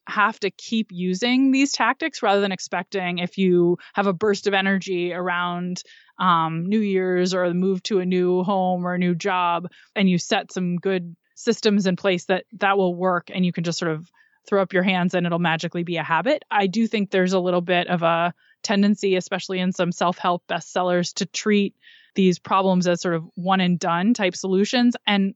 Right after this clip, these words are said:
over and over again, what I've seen in my work is that if we try to solve a problem with tools for people for a month, say, and then end our programming, bad habits start to creep back in.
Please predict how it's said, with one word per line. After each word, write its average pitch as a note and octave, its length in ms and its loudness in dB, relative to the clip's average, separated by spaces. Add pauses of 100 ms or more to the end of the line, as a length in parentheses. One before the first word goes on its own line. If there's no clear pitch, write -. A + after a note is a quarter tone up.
(120)
over A#3+ 280 2
and G3+ 100 2
over G3+ 260 2
again, F#3+ 240 2
what F#3 100 2
I've F3+ 120 0
seen G3 240 -4
in F#3 180 -2
my F3+ 140 -2
work G3+ 300 -2
is F#3 140 -2
that F3+ 240 0 (340)
if - 180 -2
we G#3+ 140 0
try G#3 240 0
to F#3+ 160 2
solve F#3+ 260 0
a F#3+ 100 -2
problem F#3+ 500 -2
with F3+ 140 -4 (120)
tools G#3 340 2
for F#3+ 140 -4
people F#3 320 0
for F#3+ 180 0
a F3+ 80 4
month, G3 420 -2
say, E3+ 380 -2
and F3+ 140 -2
then F3 280 -2 (360)
end F#3 200 2
our E3+ 140 4
programming, E3+ 840 -2 (440)
bad G#3+ 240 0
habits G3+ 380 -2
start F3+ 240 -8
to F#3+ 100 -12
creep E3 300 -12
back D3+ 300 -10
in. E3 320 -2